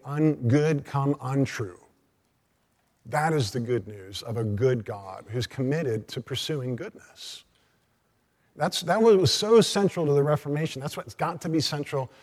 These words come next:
to what we believe and how we live and how we function as a church. So, you know,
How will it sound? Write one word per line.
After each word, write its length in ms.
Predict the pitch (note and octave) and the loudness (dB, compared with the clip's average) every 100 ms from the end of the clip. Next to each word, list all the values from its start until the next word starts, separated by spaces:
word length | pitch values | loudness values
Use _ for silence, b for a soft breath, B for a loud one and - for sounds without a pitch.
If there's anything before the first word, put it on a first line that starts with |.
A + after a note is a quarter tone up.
| B B | B B
to 80 | - | 0
what 160 | B2+ A#2+ | 0 2
we 160 | D#3 | 4
believe 340 | D3 C#3 C#3+ C3+ | 4 4 2 0
and 80 | A2+ | -4
how 220 | - C#3 | -8 -4
we 120 | B2+ | -2
live 440 | A#2+ B2+ B2 A#2 - _ _ _ _ _ _ _ A#2+ | -2 -2 -4 -8 -10 _ _ _ _ _ _ _ -4
and 80 | |
how 140 | A2+ C3+ | 0 2
we 120 | B2 | 0
function 400 | - B2+ - A#2+ | -2 -10 -10 -8
as 140 | G#2+ | -8
a 60 | G2 | -8
church. 400 | - D#3 G#2+ - | 0 2 2 0
So, 160 | C3 - B B B B B B - | -2 -2 B B B B B B -10
you 80 | B2+ | -4
know, 180 | A#2+ | -4